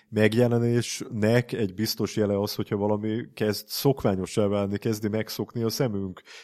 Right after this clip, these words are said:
És akkor már nem is úgy gondolunk rá, mint egy társadalmi problémára, mert, mert túl vagyunk azon a,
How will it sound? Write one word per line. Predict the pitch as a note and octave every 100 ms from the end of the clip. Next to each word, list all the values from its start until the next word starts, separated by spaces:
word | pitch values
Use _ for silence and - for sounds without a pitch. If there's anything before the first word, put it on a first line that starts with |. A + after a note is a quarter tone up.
| -
És | A#2+
akkor | B2 C3+
már | A#2+
nem | C3 E3
is | B2+
úgy | D3 A#2+
gondolunk | A2+ A2 G#2 G2+ G2
rá, | G#2+
mint | G2+ G2+
egy | G#2+
társadalmi | - G2+ - A2 G#2 G#2
problémára, | A2 G2+ G#2+ G#2+ A2 A2+
mert, | A2 G#2+
mert | A2 -
túl | C3 A2+
vagyunk | G2+ F#2+ F#2+
azon | G#2 F#2+ G#2
a, | G#2 G2